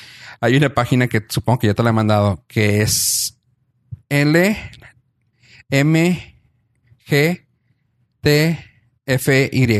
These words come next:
La cosa es, básicamente, las letras son las siglas de Let Me Google That For You. Y luego está chida porque la pon-, le metes así la búsqueda, o sea, de que Just Stop, ¿quién es Just Stop?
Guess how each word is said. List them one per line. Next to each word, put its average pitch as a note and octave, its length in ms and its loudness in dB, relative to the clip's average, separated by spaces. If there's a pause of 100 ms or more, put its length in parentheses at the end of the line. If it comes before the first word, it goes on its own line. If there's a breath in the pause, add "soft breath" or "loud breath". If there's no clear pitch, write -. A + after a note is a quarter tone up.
(920 loud breath)
La B2+ 180 -2
cosa C3+ 260 0
es, C3+ 140 -2
básicamente, C3 760 -2
las B2 140 0
letras C3+ 300 0
son C#3+ 120 0
las C3+ 100 0
siglas C#3 240 0
de B2+ 280 0
Let C3+ 380 2
Me D#3+ 180 0
Google D3 420 0
That C#3 160 2
For C#3 240 0
You. A2+ 280 0 (640)
Y C#3+ 220 2
luego A2+ 180 2
está A#2 140 -2
chida E3+ 280 0
porque A#2+ 200 -2
la A2 120 2
pon-, A2 240 -2
le A2+ 140 0 (220)
metes A#2+ 280 -2
así B2+ 160 -2
la A#2+ 100 2
búsqueda, G3 440 -2
o - 20 -2
sea, A#2+ 180 0
de A2+ 100 0
que G#2+ 300 -2 (640 soft breath)
Just E3 180 0 (100)
Stop, - 320 -2 (300)
¿quién C#3+ 200 0
es C#3+ 220 0
Just E3 200 2
Stop? D3+ 500 0